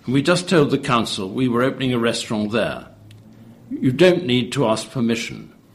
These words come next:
It's so satisfying to be thwarted at every turn by the council and then find a loophole.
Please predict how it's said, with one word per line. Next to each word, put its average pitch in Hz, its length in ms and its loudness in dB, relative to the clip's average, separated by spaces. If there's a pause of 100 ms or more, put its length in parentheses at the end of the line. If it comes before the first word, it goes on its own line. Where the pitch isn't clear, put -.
(1400)
It's - 160 -4
so 196 200 6
satisfying 135 720 2
to - 80 -12
be 113 100 -2
thwarted 127 560 -2
at 127 80 2
every 120 220 -2
turn 92 360 0
by 104 140 0
the 104 100 -2
council 90 640 -6 (380)
and 120 140 -2
then 135 160 0
find 113 260 0
a 110 100 6
loophole. 92 600 0